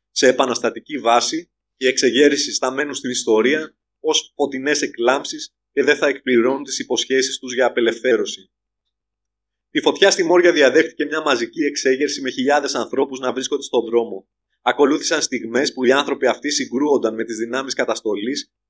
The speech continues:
και αναζητούσαν δρόμους διαφυγής ώστε να προσεγγίσουν το λιμάνι, ενώ φασιστικές πολιτοφυλακές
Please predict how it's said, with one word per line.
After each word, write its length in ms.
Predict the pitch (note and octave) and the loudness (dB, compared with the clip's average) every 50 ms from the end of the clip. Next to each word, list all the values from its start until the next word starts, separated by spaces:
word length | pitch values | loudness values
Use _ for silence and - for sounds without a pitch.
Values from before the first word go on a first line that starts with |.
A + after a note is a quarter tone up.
| _ | _
και 80 | _ C#3 | _ 0
αναζητούσαν 680 | C3+ C3 B2 A#2 A#2 A#2 A#2 - D#3 D3 - D3+ C#3+ C3+ | 2 4 2 2 2 -2 -4 -4 -4 -2 -2 -2 -2 0
δρόμους 320 | B2 C3 D3 D3+ D3+ C#3 | 0 2 2 0 0 -2
διαφυγής 680 | A#2+ A#2 A2+ A2+ A#2 A#2 G2 G2 A#2+ C#3+ D3 C#3 - _ _ | 0 0 0 0 -2 -6 -8 -6 -6 -6 -6 -6 -10 _ _
ώστε 220 | C#3 C3 - D3 | -10 -8 -4 -2
να 120 | C3 B2 A#2 | -2 -2 0
προσεγγίσουν 520 | B2+ B2 - B2+ A2 A#2 C#3 D3 D3+ D3 | -2 -2 -2 -2 -2 -2 -2 -4 -4 -2
το 80 | C3+ B2+ | -2 -2
λιμάνι, 600 | A2+ G#2+ A2 G#2+ A2 A#2 B2+ C#3+ D3+ D3+ - _ _ _ _ | 0 -2 -2 -4 -2 -2 -4 -4 -8 -14 -18 _ _ _ _
ενώ 220 | - C3+ D#3 F3+ E3+ | -2 2 2 2 4
φασιστικές 640 | F3+ F#3+ F#3 F3+ E3 - C#3 B2+ - D#3 D3+ - | 2 2 0 -2 -4 -8 -8 -6 -4 -4 -2 0
πολιτοφυλακές 1000 | - E3+ D3 - - C3 A#2+ - B2+ A#2+ A2+ G#2+ A2 - C#3+ D3+ D#3 - - | 0 0 0 0 -2 -4 -4 0 2 2 2 2 0 0 0 -2 -2 -2 -6